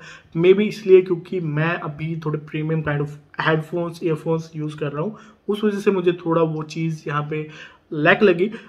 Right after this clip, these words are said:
अ, कम लगी। But still, considering the price point, ये काफ़ी अच्छी बात है and काफ़ी अच्छी deal यहाँ पे Redmi की ओर से है। ओके, बात करें अगर, अ, यहाँ पे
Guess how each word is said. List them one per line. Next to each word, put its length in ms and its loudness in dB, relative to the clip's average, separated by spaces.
अ, 220 0
कम 140 4
लगी। 280 2
But 140 4
still, 580 -2
considering 500 2
the 60 0
price 320 2
point, 260 -2
ये 240 -2
काफ़ी 580 -8
अच्छी 380 -6
बात 440 -2
है 160 0
and 120 -8
काफ़ी 260 -4
अच्छी 200 -6
deal 200 -2
यहाँ 160 -2
पे 380 -2
Redmi 280 -8
की 60 -6
ओर 140 -6
से 140 -10
है। 280 -6
ओके, 300 4
बात 340 4
करें 120 2
अगर, 400 6
अ, 280 0
यहाँ 300 -2
पे 340 0